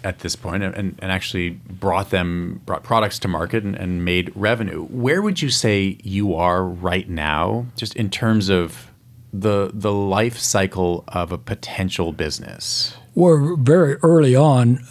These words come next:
Speaker 2: uh, on our life cycle, but I might mention the other, some of the other companies I started. One of them we started in a bedroom. Another one started in a guy's basement, just like, uh,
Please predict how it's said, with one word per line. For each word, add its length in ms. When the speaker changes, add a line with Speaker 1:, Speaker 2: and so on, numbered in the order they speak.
Speaker 2:
uh, 320
on 140
our 260
life 260
cycle, 440
but 300
I 100
might 240
mention 380
the 160
other, 280
some 180
of 60
the 60
other 160
companies 380
I 100
started. 580
One 200
of 40
them 120
we 100
started 440
in 120
a 60
bedroom. 680
Another 260
one 160
started 380
in 80
a 60
guy's 320
basement, 580
just 260
like, 260
uh, 200